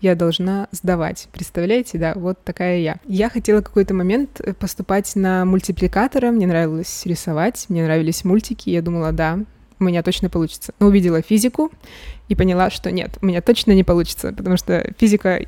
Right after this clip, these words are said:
это вообще мимо меня прошла. Но в итоге я все-таки выбрала поступать на журналиста.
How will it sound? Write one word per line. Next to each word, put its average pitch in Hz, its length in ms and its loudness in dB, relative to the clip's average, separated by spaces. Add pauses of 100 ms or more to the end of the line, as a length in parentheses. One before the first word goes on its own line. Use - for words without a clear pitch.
(100)
это 180 220 -4
вообще 175 240 0
мимо 175 220 2
меня 170 220 0
прошла. 180 380 -2 (140)
Но 233 120 -2
в 320 60 2
итоге 202 420 2
я 220 120 4
все-таки 220 420 -4
выбрала 185 680 0 (100)
поступать - 480 -2
на 220 500 2 (100)
журналиста. 202 800 2